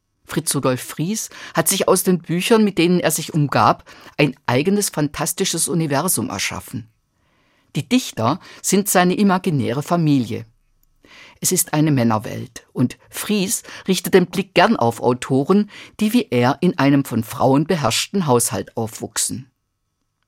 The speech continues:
Böttiger komponiert aus den Texten einen bilderreichen Kosmos jenseits von Zeit und Raum.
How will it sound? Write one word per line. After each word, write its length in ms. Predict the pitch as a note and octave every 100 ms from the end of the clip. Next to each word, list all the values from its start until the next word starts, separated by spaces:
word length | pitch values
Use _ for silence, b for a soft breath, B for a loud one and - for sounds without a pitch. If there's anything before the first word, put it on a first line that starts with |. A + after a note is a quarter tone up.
| _
Böttiger 560 | D#3 D#3+ G#3 G#3+ G#3+ G#3+
komponiert 600 | - F#3+ F#3 D#3+ F#3+ G#3
aus 160 | E3 -
den 180 | D#3 D3+
Texten 540 | C#3+ - - - F#3+
einen 260 | D#3 D#3 D3+
bilderreichen 640 | D#3+ F3+ G3 F#3 F#3 F3+
Kosmos 560 | - C3+ - E3+ D#3+ -
jenseits 520 | B2+ C#3 D3+ D3+ -
von 160 | F3+
Zeit 300 | - A#2 A2+
und 220 | D#3+ C#3+ -
Raum. 380 | G#2+ A2+ C#3